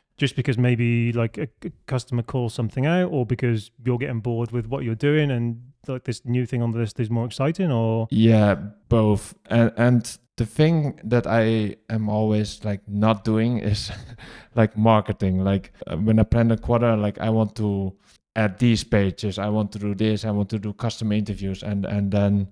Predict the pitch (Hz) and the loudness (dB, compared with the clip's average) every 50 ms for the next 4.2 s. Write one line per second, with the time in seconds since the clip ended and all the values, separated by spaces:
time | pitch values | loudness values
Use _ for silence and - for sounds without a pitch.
0 | _ _ _ 98 104 113 113 110 107 110 107 95 - 113 107 107 104 104 101 95 | _ _ _ -4 0 2 2 4 4 2 0 0 2 4 4 4 4 2 0 -2
1 | - - _ _ _ _ _ _ _ - 107 - - 120 107 - 104 - 107 101 | -6 -10 _ _ _ _ _ _ _ -6 -4 -4 -4 -6 -4 -6 -2 0 0 0
2 | 101 98 - 107 104 104 101 101 - 107 104 101 104 107 107 104 104 101 - 107 | 0 0 0 0 0 0 0 -2 -4 -4 -2 0 0 0 0 0 -2 -2 -2 -4
3 | 101 - - - 113 - - 110 104 98 - - 104 98 95 95 95 - 110 - | -6 -4 -4 -4 -4 -4 -4 -4 -6 -4 -4 -4 -4 -4 -2 -4 -4 -6 -10 -10
4 | _ - 101 | _ -8 -8